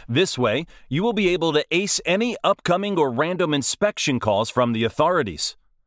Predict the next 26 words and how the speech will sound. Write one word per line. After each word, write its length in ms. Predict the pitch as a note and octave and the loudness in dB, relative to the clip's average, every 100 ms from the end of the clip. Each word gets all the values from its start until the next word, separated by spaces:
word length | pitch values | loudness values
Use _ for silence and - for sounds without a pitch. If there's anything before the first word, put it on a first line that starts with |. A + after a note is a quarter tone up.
| _ | _
Cybersecurity. 960 | - D#3 D#3+ D3 D3+ B2+ D#3 F3 A2+ D2 _ _ _ - - | -2 -2 0 -2 -2 -2 -2 -2 -4 -8 _ _ _ -18 -2
Healthcare 480 | G#3 - - D#3+ A#2 | -2 0 0 0 2
businesses 580 | A#2+ F#2+ G#2+ - A2+ F2+ | -2 -2 -4 -2 -4 -2
deal 260 | C3+ D#3+ | -2 0
with 140 | E3 C#3+ | -2 -2
the 100 | C3 | 0
sensitive 500 | F3 F3 D#3+ D3 - | 0 -2 -2 -4 -2
personal 500 | D3+ D#3+ - D3+ F#3 | -2 -2 -2 -2 -2
and 140 | D3+ | -2
financial 580 | - D3+ D3+ D#3 D#3 C#3 | 0 0 0 -2 -2 -2
information 560 | C#3 D3+ C3 B2+ C3 | -2 -2 -2 -2 -2
of 120 | A#2+ - | -4 -2
patients. 520 | F#3 F#3+ B2+ D2 - - _ - - | -2 -2 -4 -4 -8 -10 _ -14 -2
Therefore, 560 | B2+ C#3 - A2+ E3+ - - - | 0 0 0 0 0 -6 -18 -2
your 180 | D#3+ | 0
business 440 | F#3 D3 G#2 C#3+ - | 2 0 0 -4 -2
can 160 | E3+ | -2
be 160 | D#3+ F3 | -2 -2
a 40 | |
potential 500 | F3 D#3+ F#3 F#3 F3 | -2 -2 -2 0 -4
target 440 | - F3+ G3+ D3+ - | -2 0 0 -2 -6
for 140 | G2 | -6
hackers 480 | E2 E3 - C#3 C#3 | -2 -2 -2 -4 -2
and 100 | D3+ | 0
online 400 | D3 D#3+ D#3 D#3+ | 0 2 0 -2
fraudsters. 720 | - C4+ D4+ - A#2+ E2 - | -2 0 0 0 -4 -2 -6